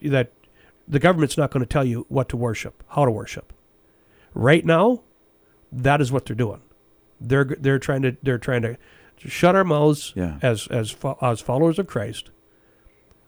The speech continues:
Speaker 1: They're trying to make sure that we don't have a voice, and we
Speaker 2: Just
Speaker 1: don't
Speaker 2: stay,
Speaker 1: express
Speaker 2: just stay
Speaker 1: it.
Speaker 2: in your homes.
Speaker 1: Yeah.
Speaker 2: Just be
Speaker 1: Stay in your
Speaker 2: quiet.
Speaker 1: homes, be quiet, and
Speaker 2: Yeah.
Speaker 1: we'll, the government will take care of things.
Speaker 2: <laughs> Yeah.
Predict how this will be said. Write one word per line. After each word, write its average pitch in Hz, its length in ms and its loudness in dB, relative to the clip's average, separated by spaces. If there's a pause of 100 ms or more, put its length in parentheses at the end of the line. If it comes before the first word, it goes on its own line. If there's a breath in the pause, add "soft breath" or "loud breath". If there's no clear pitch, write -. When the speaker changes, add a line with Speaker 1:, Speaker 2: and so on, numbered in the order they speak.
(100)
Speaker 1:
They're 123 180 0
trying 123 280 0
to 117 60 -4
make 139 240 -2
sure 139 260 0
that 120 260 -2 (320 soft breath)
we 135 280 4
don't 165 240 2
have 175 240 -4
a 127 60 0
voice, - 600 -14 (760)
and 113 100 -2
we 123 100 0
Speaker 2:
Just 127 40 2
Speaker 1:
don't 107 120 6
Speaker 2:
stay, 120 80 6
Speaker 1:
express 127 220 2
Speaker 2:
just 165 120 6
stay 139 160 6
Speaker 1:
it. 156 40 4
Speaker 2:
in 160 60 2
your 165 120 4
homes. 104 600 2
Speaker 1:
Yeah. 107 100 -4
Speaker 2:
Just - 280 -12 (340)
be 110 80 0
Speaker 1:
Stay 135 100 -2
in 175 60 6
your 202 100 8
Speaker 2:
quiet. 170 100 6
Speaker 1:
homes, 165 280 4
be 160 120 2
quiet, 120 440 -4
and - 80 -4
Speaker 2:
Yeah. 117 120 -2
Speaker 1:
we'll, 240 160 2 (180)
the 151 60 -8
government 180 300 2
will 151 80 -4
take 170 220 -6
care 170 220 -6
of - 100 -12
things. - 260 -18
Speaker 2:
<laughs> - 20 -20
Yeah. 104 400 -2